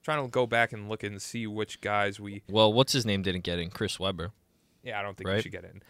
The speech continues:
Speaker 1: I think Chris Webber is one of the most overrated, overhyped guys. And he had, like,
Speaker 2: I
Speaker 1: a s-,
Speaker 2: agree.
Speaker 1: a g-, obvi-,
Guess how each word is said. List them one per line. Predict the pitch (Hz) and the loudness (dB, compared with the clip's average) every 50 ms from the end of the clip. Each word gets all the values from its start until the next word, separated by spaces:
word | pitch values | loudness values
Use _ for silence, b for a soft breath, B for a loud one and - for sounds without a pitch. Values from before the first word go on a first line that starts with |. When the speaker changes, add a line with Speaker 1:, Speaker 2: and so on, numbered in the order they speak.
| B | B
Speaker 1:
I | B 127 | B -2
think | 147 147 120 | 0 0 0
Chris | - 123 113 - - | 0 -2 -2 0 0
Webber | 101 95 95 90 | -2 0 0 -2
is | 87 95 | -6 -6
one | 98 95 92 | -8 -10 -10
of | 95 92 | -8 -8
the | 95 | -10
most | 95 95 98 98 98 95 98 98 98 - - - - - - | -10 -10 -8 -6 -4 -4 -4 -4 -6 -8 -12 -14 -14 -8 -4
overrated, | 107 104 101 101 104 101 98 98 98 98 98 101 98 | -4 -4 -2 -2 -4 -4 -2 -2 -2 -2 -2 -4 -6
overhyped | - 104 101 95 98 92 92 - 95 92 92 92 _ - | -4 -6 -8 -6 -6 -10 -6 -6 -6 -6 -6 -10 _ -12
guys. | - 92 95 92 92 92 90 92 95 | -8 -6 -6 -4 -6 -6 -8 -12 -14
And | 95 98 98 - B B B B B | -16 -16 -16 -18 B B B B B
he | B 147 160 | B 0 2
had, | 170 165 165 160 156 143 | 6 6 6 6 4 2
like, | 160 156 143 - | 2 0 2 4
Speaker 2:
I | 113 | 2
Speaker 1:
a | |
s-, | 117 101 | 2 2
Speaker 2:
agree. | 95 95 95 98 - B B B B | 2 0 0 0 -4 B B B B
Speaker 1:
a | - 120 117 | -8 -8 -8
g-, | 101 101 - - | -8 -10 -6 0
obvi-, | 135 143 151 151 135 | 2 2 2 2 0